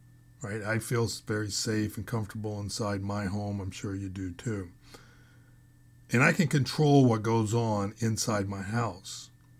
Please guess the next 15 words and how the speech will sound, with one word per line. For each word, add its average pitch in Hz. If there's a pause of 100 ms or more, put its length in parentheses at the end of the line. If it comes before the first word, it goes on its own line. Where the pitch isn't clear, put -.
(920)
Now, 123
on 127
the 151
other 196
hand, 117
if -
I 151
leave 151
my 123
house, 123
see, 123
I 120
lose 143
all 120
control 104